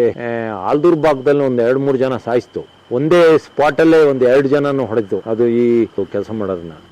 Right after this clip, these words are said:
ಅವಾಗ ನಾನ್ ಕೇಳ್ದಾಗ್ಲೂ ಇದೇ ಆನೆ ಅಂತ ನಂಗೆ ಸುದ್ದಿ ಬಂತು. ಆಮೇಲೆ ಮತ್ತೊಂದ್ಸತಿ ಚಿತ್ತವಳ್ಳಿ ಅಂತ, ಅಲ್ಲಿ ಆಲ್ದೂರ್ ಭಾಗದಲ್ಲಿ ಆನೆ ಓಡಿಸ್ತಾ ಇರ್ಬೇಕಾರೆ ಇವನು ಒಬ್ಬ ಫಾರೆಸ್ಟ್ ಗಾರ್ಡ್ ಅಂತ, ಇಲ್ಲ ಫಾರೆಸ್ಟರ್ ಏನೋ, ತೆಗೆದು ಪಟಾಕಿ ಅದ್ರ ಮೇಲೆ ಎಸಿತಾನೆ,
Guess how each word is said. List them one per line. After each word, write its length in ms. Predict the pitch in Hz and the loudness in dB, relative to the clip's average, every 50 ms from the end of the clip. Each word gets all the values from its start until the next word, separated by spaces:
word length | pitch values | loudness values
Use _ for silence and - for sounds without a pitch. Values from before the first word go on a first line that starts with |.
| - 104 | -14 -6
ಅವಾಗ 420 | 107 123 147 160 175 180 165 175 | -2 0 2 4 4 4 2 2
ನಾನ್ 320 | 180 170 165 160 160 151 | 0 0 0 -2 -2 -2
ಕೇಳ್ದಾಗ್ಲೂ 580 | - - 156 151 147 139 160 151 143 147 160 165 | 0 2 2 2 2 2 2 2 2 2 2 2
ಇದೇ 260 | 151 131 117 131 143 | 2 2 2 2 2
ಆನೆ 280 | 143 143 139 135 131 131 | 4 2 2 0 0 0
ಅಂತ 180 | 127 127 117 | -2 -2 -2
ನಂಗೆ 260 | 143 123 117 110 107 95 | -2 -2 -2 -4 -6 -8
ಸುದ್ದಿ 280 | - - 107 98 123 | -8 -10 -6 -4 -2
ಬಂತು. 320 | 110 110 98 90 85 78 - _ _ | -2 -2 -4 -6 -10 -16 -16 _ _
ಆಮೇಲೆ 640 | - 101 123 151 165 170 180 185 185 185 180 180 175 170 | -8 -6 -4 -2 -2 -2 0 0 2 2 4 4 2 2
ಮತ್ತೊಂದ್ಸತಿ 800 | 160 151 147 143 - - 165 160 143 143 156 135 - 151 143 | 0 -2 -4 -4 -2 -2 -2 0 0 0 0 0 0 -2 -4
ಚಿತ್ತವಳ್ಳಿ 580 | - - - 147 - - 165 170 160 156 156 151 | -4 -6 -10 -8 -4 0 0 2 4 4 2 2
ಅಂತ, 180 | 143 143 131 | 0 0 0
ಅಲ್ಲಿ 200 | 143 131 131 131 | 0 2 2 2
ಆಲ್ದೂರ್ 380 | 123 110 113 135 143 139 156 151 | 0 0 0 0 0 0 0 0
ಭಾಗದಲ್ಲಿ 920 | 135 139 139 127 120 127 135 131 131 131 123 117 113 110 107 104 101 98 - - _ - 90 95 | 2 0 0 0 0 0 2 2 2 2 2 2 0 0 0 -2 -2 -4 -6 -10 _ -20 -16 -8
ಆನೆ 220 | 110 127 147 156 | -6 -2 0 0
ಓಡಿಸ್ತಾ 440 | 143 127 117 127 139 131 - - 143 | 0 2 2 2 0 0 0 0 2
ಇರ್ಬೇಕಾರೆ 840 | 135 127 123 127 110 - 143 139 135 120 113 107 104 104 101 101 104 | 2 2 2 -2 -2 0 0 2 2 2 2 2 0 -2 -2 -4 -4
ಇವನು 260 | 107 113 110 107 107 | -6 -6 -6 -8 -8
ಒಬ್ಬ 140 | 101 95 104 101 95 95 92 90 90 - _ _ _ _ - | -8 -8 -8 -8 -8 -10 -12 -14 -16 -20 _ _ _ _ -6
ಫಾರೆಸ್ಟ್ 480 | 101 117 139 147 139 - - - 110 113 | -2 0 0 0 -2 -4 -8 -6 -4 -2
ಗಾರ್ಡ್ 280 | 113 120 139 143 139 | 0 2 2 4 4
ಅಂತ, 240 | 135 131 123 120 110 _ - 156 | 4 2 2 -2 -8 _ -12 -10
ಇಲ್ಲ 140 | 185 170 165 | -4 -4 -4
ಫಾರೆಸ್ಟರ್ 580 | 127 - - 127 143 160 165 147 - - 143 131 | -4 -4 -2 -2 0 0 0 -2 -2 -2 0 0
ಏನೋ, 160 | 113 98 87 - - | 0 -2 -6 -6 0
ತೆಗೆದು 320 | 135 156 165 175 190 170 | 0 2 4 4 2 2
ಪಟಾಕಿ 360 | 120 151 135 165 170 147 151 | 2 0 0 0 0 2 2
ಅದ್ರ 160 | 160 147 135 131 | 2 2 2 0
ಮೇಲೆ 320 | 127 127 135 151 160 156 | 0 0 0 2 2 2
ಎಸಿತಾನೆ, 760 | 139 - 156 135 - 139 143 156 151 131 117 104 92 90 87 | 2 0 -2 -2 -2 -2 -2 0 -2 -2 -2 -4 -6 -8 -12